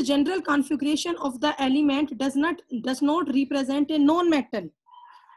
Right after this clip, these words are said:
ये बेटा थोड़ा सा कटा हुआ है, यहाँ पे known metal है। तो question ये कह रहा है कि ऐसी कौन सी configuration है जो एक known metal को represent नहीं करती, ठीक है। तो आप लोग बेटा खुद देखिए known metal किस में होती है? पी ब्लॉक में।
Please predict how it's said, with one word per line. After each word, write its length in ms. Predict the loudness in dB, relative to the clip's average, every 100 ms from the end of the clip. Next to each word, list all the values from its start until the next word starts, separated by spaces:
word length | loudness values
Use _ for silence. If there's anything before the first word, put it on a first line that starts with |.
| -4
ये 80 | -2
बेटा 180 | -2 -2
थोड़ा 200 | -2 0
सा 100 | 0
कटा 260 | -2 0
हुआ 140 | 0 0
है, 60 |
यहाँ 160 | 0 0
पे 120 | 2
known 280 | 2 4 2
metal 320 | 0 -4 -10 -10
है। 80 | -12
तो 60 | -10
question 400 | -4 -2 0 0
ये 100 | 0
कह 160 | 2 0
रहा 80 | 0
है 60 |
कि 140 | -2 -2
ऐसी 220 | -4 -6
कौन 280 | -4 0 0
सी 140 | -2
configuration 720 | -2 -2 -2 -4 -4 -4 -2 -2
है 100 | -2 -8 _ _ _ _ -8
जो 220 | 0 2
एक 200 | 2 2
known 320 | 4 6 6 4
metal 260 | 2 0
को 100 | 0
represent 580 | 0 0 -2 -2 -4 -4
नहीं 320 | -6 -6 -8 -8
करती, 400 | -12 -14 -16 -18 _ _ -20 -6
ठीक 200 | -2 0
है। 160 | 0 -2 -8 _ _ _
तो 60 | -2
आप 340 | 4 6 6
लोग 140 | 2 2
बेटा 180 | 2 0
खुद 200 | -2 0
देखिए 320 | 0 0 2
known 300 | 4 4 4
metal 280 | 2 0 -2
किस 200 | -2 -2
में 100 | -2
होती 260 | -2 -4
है? 60 | -6
पी 200 | -2 -2
ब्लॉक 320 | 0 -2 -4
में। 120 | -6